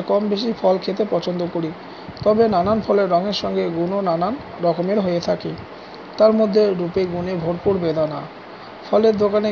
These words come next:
গেলে রূপে জাদুতে সবার প্রথমে আপনার চোখে টানবে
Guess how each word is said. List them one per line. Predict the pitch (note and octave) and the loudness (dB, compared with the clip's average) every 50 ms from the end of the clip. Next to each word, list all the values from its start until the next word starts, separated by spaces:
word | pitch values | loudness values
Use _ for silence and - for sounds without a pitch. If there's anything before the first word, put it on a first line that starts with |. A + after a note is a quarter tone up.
| F#3+ F3+ | 0 2
গেলে | F3 F3+ G3 F#3+ F3+ | 2 2 2 2 0
রূপে | F3 E3+ G#3 G#3 G3+ F#3+ F#3+ | 0 0 2 2 2 4 4
জাদুতে | E3 D#3+ E3+ F3 F3+ - F#3 F3 E3+ - - - - - - - - - - - - - - | 4 4 4 0 -2 -2 -2 -2 -4 -6 -10 -12 -14 -14 -14 -14 -16 -16 -14 -14 -8 -4 2
সবার | - G3+ G#3 A3+ A3 G#3+ G#3+ | 4 6 6 6 6 6 4
প্রথমে | G#3 G3+ G#3 G#3+ G#3+ A3 G#3 F#3+ F3 | 2 2 2 2 2 2 2 2 0
আপনার | F3+ G3 F#3+ F#3+ F#3 - | 0 0 -4 -4 -2 -4
চোখে | F3 - F#3+ F#3+ F#3+ - - - - - - - - - - | -4 -2 0 0 0 0 -2 -4 -14 -18 -18 -18 -18 -4 0
টানবে | F#3 F3 E3+ E3+ E3+ E3+ F3+ | 4 4 4 4 2 0 0